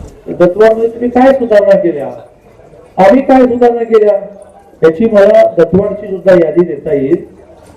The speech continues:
पण त्याच्या आधी आपण मोठ्या प्रमाणावर ज्या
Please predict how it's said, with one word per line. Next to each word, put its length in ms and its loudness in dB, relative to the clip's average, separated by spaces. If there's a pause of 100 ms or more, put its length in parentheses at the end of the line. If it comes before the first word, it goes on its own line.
पण 180 0
त्याच्या 260 2
आधी 440 -2 (600)
आपण 260 -2
मोठ्या 500 2
प्रमाणावर 520 -2
ज्या 380 0